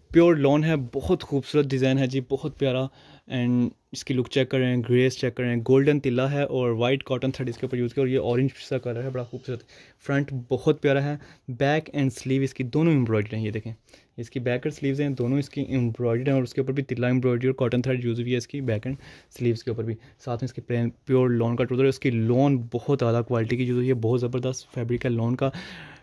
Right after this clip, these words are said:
ट्वेंटी फ़ाइव हंड्रेड इसकी भी प्राइस है, किसी ने ऑर्डर करना है स्क्रीनशॉट लेके WhatsApp कर दीजिए। इसके अंदर एक और कलर है, मैं वो भी आपको साथ ही इसी के ओपन करके दिखाता हूँ। दो कलर्स हैं, ये सी ग्रीन सा कलर है and सेम, अ, एम्ब्रॉयडरी वर्क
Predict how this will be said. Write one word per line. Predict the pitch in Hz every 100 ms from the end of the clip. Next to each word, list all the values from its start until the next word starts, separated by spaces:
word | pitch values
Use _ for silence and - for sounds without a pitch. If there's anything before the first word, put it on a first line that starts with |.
| _
ट्वेंटी | 156 156 147
फ़ाइव | 147
हंड्रेड | 131 123
इसकी | 113 139
भी |
प्राइस | 143 143 139
है, | 135
किसी | 139
ने |
ऑर्डर | 131 131
करना | 135
है | 131
स्क्रीनशॉट | - 127 131
लेके | 127 117
WhatsApp | 120 131 135
कर | 135
दीजिए। | 135 -
इसके | 165 -
अंदर | 170 175
एक | - 151 147
और | 120 120
कलर | 143 147
है, | 147
मैं | 131
वो | 117
भी | 147
आपको | 143 147 139
साथ | - 127 135
ही | - 135
इसी | 131 139
के | 143
ओपन | 135 139
करके | 139 135
दिखाता | 135 135 131
हूँ। | 135
दो | 135 135
कलर्स | 135 135
हैं, | 131
ये | 143 139
सी | - 139
ग्रीन | 143 135
सा | 135
कलर | 123 120
है | 131 135 - - - -
and | 131 117 117 117 - - -
सेम, | - 143 135 139
अ, | 131 120
एम्ब्रॉयडरी | - 127 127 120 127
वर्क | 127 123